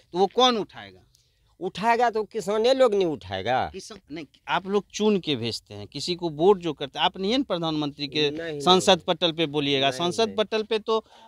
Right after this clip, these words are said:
Speaker 1: मान के चलिए माननीय सांसद बोलेंगे।
Speaker 2: हाँ, वो तो
Speaker 1: आपकी
Speaker 2: सांसद
Speaker 1: समस्याएं क्षेत्र की तो वही ना रखेंगे।
Speaker 2: समस्या तो बस यही है, और दूसरा
Speaker 1: अच्छा, किसान की आय कितनी दोगुनी हुई है? ये बताइए।
Speaker 2: दोगुनी तो पहले से अभी बहुत है,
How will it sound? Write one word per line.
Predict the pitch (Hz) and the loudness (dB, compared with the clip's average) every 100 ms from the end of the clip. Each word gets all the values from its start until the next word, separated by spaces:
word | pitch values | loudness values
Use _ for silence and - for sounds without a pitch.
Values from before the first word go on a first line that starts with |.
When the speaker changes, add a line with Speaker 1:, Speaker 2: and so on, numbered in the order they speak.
| - | -2
Speaker 1:
मान | 196 | 0
के | 208 | 2
चलिए | 208 | 2
माननीय | 202 202 214 220 | 2 2 0 -2
सांसद | 202 190 185 208 | -2 -4 -4 -8
बोलेंगे। | 185 175 160 143 131 | -6 -8 -6 -8 -8
Speaker 2:
हाँ, | 101 98 98 98 | -10 -6 -4 -4
वो | 87 | -4
तो | 87 92 | -8 -8
Speaker 1:
आपकी | 156 185 220 | -6 -4 -4
Speaker 2:
सांसद | - 214 | -4 -2
Speaker 1:
समस्याएं | 208 - 233 233 | -4 -4 -2 -2
क्षेत्र | - 220 - 226 | -2 -6 -6 -16
की | 240 | -16
तो | 214 226 | -8 0
वही | 214 | 2
ना | 220 | 4
रखेंगे। | 240 151 - 240 | 2 0 -2 2
Speaker 2:
समस्या | 240 254 254 | 2 2 0
तो | 247 240 | 0 -2
बस | 220 233 220 | 0 -2 -2
यही | 220 226 196 202 202 | 2 4 4 2 4
है, | 180 185 196 190 | 6 6 4 2
और | 185 | -2
दूसरा | 165 185 - 180 180 175 175 170 151 | -4 -6 -2 2 4 4 2 -2 -6
Speaker 1:
अच्छा, | 208 | -4
किसान | 240 - 233 254 277 285 | -6 -6 -6 -2 0 -2
की | - 262 | 0 4
आय | 262 | 4
कितनी | 247 262 277 294 | 4 -8 -4 -4
दोगुनी | 247 233 190 175 156 | 2 2 2 -4 -4
हुई | 131 123 | -6 -10
है? | 104 92 | -14 -18
ये | |
बताइए। | 92 - 101 | _ -20 -8
Speaker 2:
दोगुनी | 104 175 170 190 196 214 | 0 2 2 2 2 2
तो | 208 208 214 214 | 2 2 2 2
पहले | 190 - 180 180 208 | 0 0 0 0 -2
से | 202 | -4
अभी | 190 175 | -2 -2
बहुत | 170 139 120 - | 0 0 0 -4
है, | 85 85 92 | -12 -12 -16